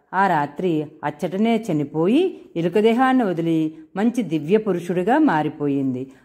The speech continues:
అంతలో యతి సమాధిని విడిచి, ఆ పుణ్యపురుషుణ్ణి చూచి, 'నువ్వెవ్వడవు? ఇచ్చటికెందుకు వచ్చితివి?' అని అడిగాడు. ఆ మాట విని ఆ పుణ్యపురుషుడు తిరిగి యతితో ఇలా అంటున్నాడు,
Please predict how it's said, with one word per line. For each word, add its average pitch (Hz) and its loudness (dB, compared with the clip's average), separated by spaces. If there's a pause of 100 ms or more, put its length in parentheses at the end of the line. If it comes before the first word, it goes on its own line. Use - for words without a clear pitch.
(120)
అంతలో 170 2 (200)
యతి 175 -2
సమాధిని 202 2
విడిచి, 165 -2 (240)
ఆ 196 2
పుణ్యపురుషుణ్ణి 220 0
చూచి, 160 -2 (240)
'నువ్వెవ్వడవు? 214 2 (180)
ఇచ్చటికెందుకు 214 0
వచ్చితివి?' 214 2
అని 214 4
అడిగాడు. 139 -2 (280)
ఆ 233 4
మాట 160 0
విని 175 0 (180)
ఆ 220 6
పుణ్యపురుషుడు 180 -2
తిరిగి 233 -2 (120)
యతితో 175 0
ఇలా 214 4
అంటున్నాడు, 147 -2